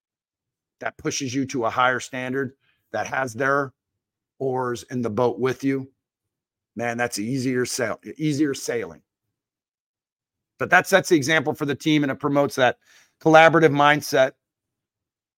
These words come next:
and that sense of shared responsibility that you all need to have with your teams. So again, to wrap this up, I try to keep these around forty minutes, but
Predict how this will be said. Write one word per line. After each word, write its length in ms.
and 260
that 160
sense 400
of 380
shared 340
responsibility 920
that 160
you 140
all 160
need 160
to 60
have 180
with 120
your 100
teams. 400
So 180
again, 360
to 80
wrap 240
this 180
up, 140
I 60
try 180
to 80
keep 180
these 180
around 280
forty 300
minutes, 340
but 320